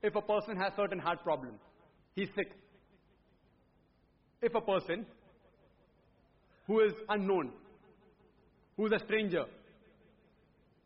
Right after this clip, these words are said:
who you don't even know, he comes and gives you advice, will you take his advice, or will you take the advice of a person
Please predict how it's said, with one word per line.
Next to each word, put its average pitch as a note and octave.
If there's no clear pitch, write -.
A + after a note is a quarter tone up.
who G3+
you A3
don't A3
even G#3
know, F#3
he C4+
comes A#3+
and G#3
gives F#3
you G#3
advice, E3
will G#3+
you D4
take C#4
his D4
advice, B3+
or A3
will A#3+
you D#4+
take C#4+
the B3+
advice A#3+
of A#3+
a -
person A#3